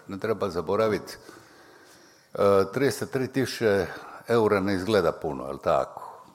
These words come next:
Onako kad pogledate, pa nije nekakva lova. Međutim, ako imamo u pameti da je to tri posto od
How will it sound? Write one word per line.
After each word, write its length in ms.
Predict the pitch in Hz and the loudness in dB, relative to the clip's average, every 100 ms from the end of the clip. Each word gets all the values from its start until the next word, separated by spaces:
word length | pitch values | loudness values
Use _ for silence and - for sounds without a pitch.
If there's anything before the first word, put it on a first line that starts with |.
| _ _ - | _ _ 0
Onako 320 | 120 104 92 | 4 4 2
kad 260 | 90 82 | 0 0
pogledate, 460 | 101 90 104 92 92 | -4 2 2 2 -2
pa 160 | - 87 | -4 -4
nije 220 | 104 90 | -2 -4
nekakva 440 | 90 82 78 85 | -4 -6 -4 -2
lova. 360 | 73 65 64 - - - - - - - | 0 -2 -4 -8 -18 -20 -20 -20 -20 -14
Međutim, 480 | - 98 123 139 139 | -4 2 2 2 2
ako 220 | 131 - | 2 2
imamo 400 | 139 156 147 139 127 117 113 107 - - - - - - - - - - - _ - | 2 4 4 6 8 8 8 6 2 -6 -10 -12 -14 -14 -16 -20 -20 -20 -20 _ 0
u 140 | 151 | 2
pameti 600 | 143 127 101 78 - - - - - - - - - _ | 8 8 8 2 -2 -14 -16 -20 -16 -16 -16 -20 -20 _
da 80 | 90 | -2
je 120 | 90 | 0
to 140 | - 127 | 4 2
tri 340 | - 202 202 | 4 2 2
posto 480 | - 110 92 - | 2 4 4 2
od 80 | 80 | -4